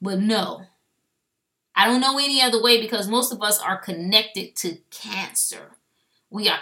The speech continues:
connected to poisonous people. Even with the things that we read, everything that you read, everything that you see, everything that you listen to, everything that you speak is having an impact on you.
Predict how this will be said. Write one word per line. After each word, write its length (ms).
connected 640
to 120
poisonous 880
people. 580
Even 300
with 140
the 80
things 340
that 120
we 340
read, 580
everything 560
that 200
you 220
read, 480
everything 460
that 200
you 120
see, 460
everything 340
that 160
you 120
listen 500
to, 320
everything 340
that 180
you 120
speak 800
is 160
having 240
an 140
impact 480
on 140
you. 400